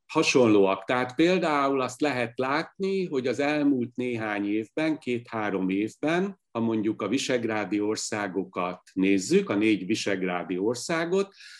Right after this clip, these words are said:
akkor ez a négy ország két kétfős csoportra hasadt, Csehországra és Lengyelországra, ahol növekedett a tizennyolc éves korosztályból egyetemre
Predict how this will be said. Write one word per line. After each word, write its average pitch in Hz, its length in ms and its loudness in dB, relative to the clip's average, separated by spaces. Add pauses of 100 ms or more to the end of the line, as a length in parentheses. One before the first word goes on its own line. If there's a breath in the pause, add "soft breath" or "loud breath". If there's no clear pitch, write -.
akkor 127 240 -2
ez 135 140 2
a 131 60 4
négy 143 340 6
ország 127 480 2
két 117 400 2
kétfős 110 580 -2
csoportra 92 1000 -2
hasadt, 185 560 0 (240 soft breath)
Csehországra 147 720 2
és 113 200 2
Lengyelországra, 120 1400 -2
ahol 117 580 4
növekedett 113 920 -2
a 92 520 0 (200 soft breath)
tizennyolc 107 600 4
éves 104 260 -2
korosztályból 101 1120 0
egyetemre 101 880 -2